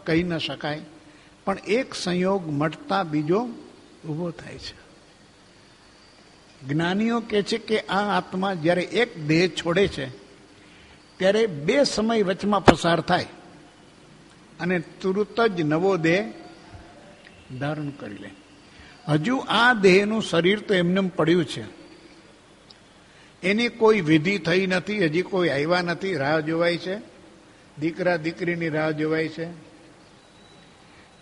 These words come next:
ત્યાં જે પેલો ઉડી ગયેલો આત્મા છે એને તો બીજો સંસાર શરૂ કરી દીધો છે, ચાલુ થઈ ગયો છે એનો સંસાર તો.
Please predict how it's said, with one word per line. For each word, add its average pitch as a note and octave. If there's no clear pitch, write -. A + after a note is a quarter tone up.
ત્યાં A#3
જે B3+
પેલો A#3+
ઉડી G#3
ગયેલો A3
આત્મા G3+
છે -
એને F#3
તો G3+
બીજો F3
સંસાર F3+
શરૂ D#4
કરી E4
દીધો D3
છે, -
ચાલુ D4
થઈ B3+
ગયો B3+
છે F3+
એનો E3+
સંસાર C#3+
તો. -